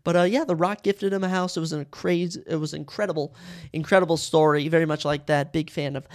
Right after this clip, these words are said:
Themba Gorimbo. He'll be taking on Kiefer Crosby, who trains at the same gym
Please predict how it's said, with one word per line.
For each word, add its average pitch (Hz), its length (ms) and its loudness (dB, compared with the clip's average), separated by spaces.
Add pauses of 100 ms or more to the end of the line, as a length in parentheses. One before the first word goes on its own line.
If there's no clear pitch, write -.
(260)
Themba 143 480 2
Gorimbo. 160 800 4
He'll 262 100 2
be 370 100 6
taking 359 260 4
on 247 180 4
Kiefer 226 360 -2
Crosby, 202 460 2
who 160 80 2
trains 170 300 -2
at 156 100 -8
the 156 80 -10
same 160 340 -4
gym 151 360 0